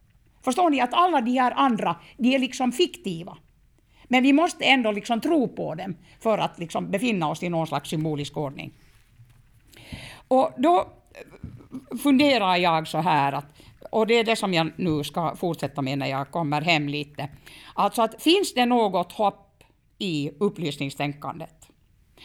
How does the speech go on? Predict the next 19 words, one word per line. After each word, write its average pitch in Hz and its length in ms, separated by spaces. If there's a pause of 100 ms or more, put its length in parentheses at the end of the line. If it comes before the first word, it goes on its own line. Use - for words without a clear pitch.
(140)
Och - 300
tänkandet 175 920 (120)
längs 175 640 (560)
Freud-Lacan-axeln 165 1800 (640)
mellan 214 680
vårt 190 240
anspråk 196 720
på 170 80
myndighet 190 840 (220)
och 196 140
vårt 180 240
reflekterande 165 1000
medvetande 147 840
om 147 360
våra 147 300
band 151 480
till 143 380
ett 147 180
främmande 135 580